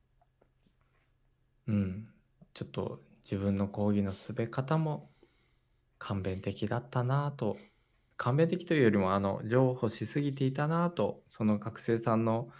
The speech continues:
あれ？実はこんなにインターフェース、表層作れるのに、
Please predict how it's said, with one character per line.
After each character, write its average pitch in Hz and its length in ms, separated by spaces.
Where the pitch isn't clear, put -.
あ 127 120
れ？ 143 240
実 143 300
は 156 340
こ - 180
ん 170 140
な 175 120
に 180 320
イ 165 60
ン 165 80
タ 170 120
ー 156 80
フ 165 60
ェ 165 60
ー 147 40
ス、 139 400
表 147 140
層 156 180
作 - 260
れ 160 120
る 165 120
の 156 140
に、 135 320